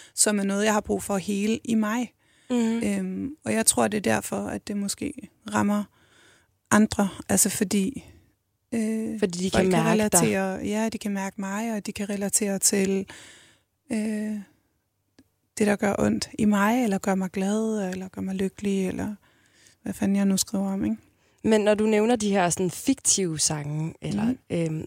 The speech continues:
Speaker 2: er der et, et, et konkret eksempel, altså hvor at hvis jeg spurgte ind til sangen, du så ville sige, "Nå, men det er ikke noget, jeg har oplevet, men jeg kan mærke det," altså så vi kan være
Speaker 1: Åh, der er mange
Speaker 2: endnu mere
Speaker 1: eksempler.
Speaker 2: med.
Speaker 1: Jeg tror ikke, jeg vil komme så meget ind på det, fordi så det der med sådan, øh, et problem, jeg har haft, øhm,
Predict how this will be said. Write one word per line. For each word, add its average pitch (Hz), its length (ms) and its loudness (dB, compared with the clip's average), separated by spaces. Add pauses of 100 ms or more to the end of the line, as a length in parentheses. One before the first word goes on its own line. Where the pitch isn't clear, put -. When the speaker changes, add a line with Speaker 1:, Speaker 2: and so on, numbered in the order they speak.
(240)
Speaker 2:
er 190 100 4
der 185 100 4
et, 190 260 0
et, - 300 -4
et - 160 -2
konkret 185 380 -2
eksempel, 185 500 0
altså 165 220 -2
hvor 175 340 2
at 170 180 -4 (500)
hvis 170 200 0
jeg 180 80 4
spurgte 175 300 0
ind 175 100 -2
til - 140 0
sangen, 202 280 4
du 160 60 -6
så 180 100 -2
ville 170 120 -2
sige, - 140 -2
"Nå, 151 60 -6
men 160 120 -6
det 185 60 2
er 202 40 6
ikke 233 120 2
noget, 214 140 2
jeg 165 80 0
har 156 120 -6
oplevet, 220 480 2
men 175 160 0
jeg 160 120 -6
kan 175 160 -4
mærke 165 380 -4
det," 160 140 -8 (100)
altså 170 220 -2
så 170 220 -4
vi 165 140 -4
kan 160 400 -4 (260)
være 175 260 2
Speaker 1:
Åh, 214 60 2 (160)
der 240 60 4
er 226 40 6
mange 226 180 6
Speaker 2:
endnu 233 100 6
mere 247 60 6
Speaker 1:
eksempler. 233 360 6
Speaker 2:
med. - 20 6
Speaker 1:
Jeg 208 80 4
tror 262 140 4
ikke, 254 100 4
jeg 247 60 4
vil 240 80 2
komme 226 140 2
så 247 100 2
meget 226 240 4
ind 247 220 2
på 240 100 4
det, 220 100 2
fordi 226 200 2
så 208 160 2
det 233 120 2
der 233 80 6
med 214 160 4
sådan, 208 440 2 (340)
øh, - 40 -8 (400)
et - 140 -4
problem, 254 380 4
jeg 226 80 4
har 220 80 2
haft, 226 600 0
øhm, 202 880 0